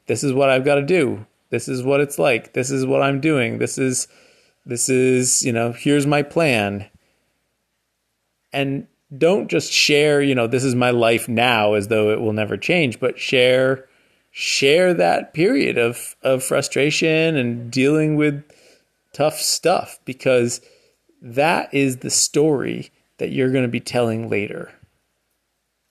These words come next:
right? Really what you want is a good story that you can tell later of, "You know what? I faced this hard time and I went out and got this job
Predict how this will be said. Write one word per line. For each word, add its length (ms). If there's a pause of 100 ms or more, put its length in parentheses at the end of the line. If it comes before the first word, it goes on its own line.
(560)
right? 320 (560)
Really 400
what 280
you 100
want 480 (1600)
is 160
a 60
good 260
story 480
that 160
you 120
can 120
tell 260
later 400
of, 280
"You 80
know 140
what? 320
I 40
faced 300
this 140
hard 240
time 400
and 80
I 60
went 180
out 120
and 100
got 140
this 200
job 440